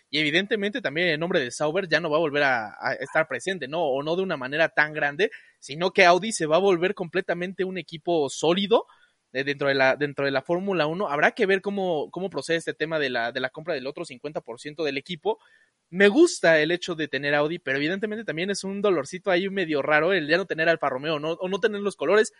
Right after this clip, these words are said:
que tan bonito auto nos presentaron esta temporada, ¿no? La verdad es que en esta temporada soy fanático del, del monoplaza de Alfa Romeo, se me hace uno de los más bonitos, de los más lindos,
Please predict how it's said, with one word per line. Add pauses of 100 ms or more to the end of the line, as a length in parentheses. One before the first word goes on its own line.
(320)
que
tan
bonito
auto
nos
presentaron
esta
temporada,
¿no?
La
verdad
es
que
en
esta
temporada
soy
fanático
del,
del
monoplaza
de
Alfa
Romeo,
se
me
hace
uno
de
los
más
bonitos,
de
los
más
lindos,